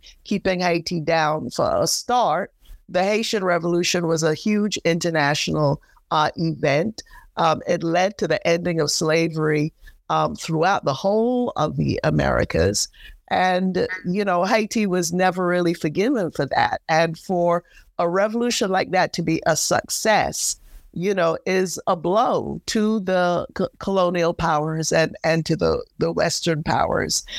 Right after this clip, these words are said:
And there are also some resources on the ground in Haiti. And, and as you and I know, Norla, that,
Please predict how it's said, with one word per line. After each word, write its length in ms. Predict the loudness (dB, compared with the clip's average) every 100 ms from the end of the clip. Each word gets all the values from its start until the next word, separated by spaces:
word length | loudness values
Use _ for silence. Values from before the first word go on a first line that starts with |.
| -12 -4
And 180 | -2 0
there 140 | 0
are 60 | 2
also 300 | 0 0 -2
some 280 | 0 0 0
resources 640 | 0 2 2 2 0 -2 0 2
on 180 | 2
the 80 | 0
ground 400 | 0 0 0 0
in 160 | -2 0
Haiti. 460 | 0 0 0 2
And, 100 | 2 -2 -2
and 180 | -2 0
as 380 | 0 0 -2 -10 -16 -20 -10
you 240 | -2 0
and 100 | 2
I 140 | 2 2
know, 320 | 2 2 0
Norla, 480 | 0 0 0 0 0
that, 360 | -2 0 0 -2